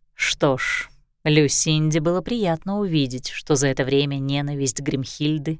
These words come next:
ничуть не убавилась, что она продолжает тлеть в её душе,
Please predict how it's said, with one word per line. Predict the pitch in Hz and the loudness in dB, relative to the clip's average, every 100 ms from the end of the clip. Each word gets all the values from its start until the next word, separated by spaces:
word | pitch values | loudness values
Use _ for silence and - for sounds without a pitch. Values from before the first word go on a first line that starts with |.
| - | -6
ничуть | 190 226 - - 208 190 | -4 -4 -6 -8 -10 -6
не | 190 | -4
убавилась, | 185 151 143 139 139 143 - - _ _ _ _ | -2 0 0 0 -4 -2 -2 -2 _ _ _ _
что | - - 180 | 0 6 8
она | 175 | 8
продолжает | 170 180 180 180 180 196 180 - - - | 4 6 6 6 4 4 4 -4 -16 -6
тлеть | 185 180 156 - - | -4 -4 -2 -4 -2
в | |
её | 139 139 139 | -2 2 2
душе, | 135 139 - 202 180 | 0 -2 -2 -2 -4